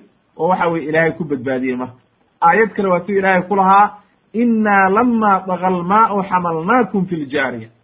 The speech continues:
Ay macnaha doontii as-safiina, markay biyihii ay xad dhaafeen, oo waxa weeye ay dadkii halaageen,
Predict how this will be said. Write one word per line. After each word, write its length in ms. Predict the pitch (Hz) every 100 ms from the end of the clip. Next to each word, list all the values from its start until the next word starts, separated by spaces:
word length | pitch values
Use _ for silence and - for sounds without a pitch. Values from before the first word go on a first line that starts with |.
| _ -
Ay 100 | 147
macnaha 340 | 156 180 180
doontii 440 | 143 147 180 170 160
as-safiina, 640 | 139 - - - 185 147 117 - _ _
markay 320 | 180 196 190 170
biyihii 480 | 131 170 208 196 190
ay 280 | 156 143 139 - _ _ _ _ -
xad 220 | 240 185
dhaafeen, 520 | 180 156 - 170 120 - _ _ -
oo 100 | 151
waxa 200 | 190 190
weeye 160 | 180 156
ay 40 |
dadkii 280 | 196 190 190
halaageen, 580 | 165 160 160 196 214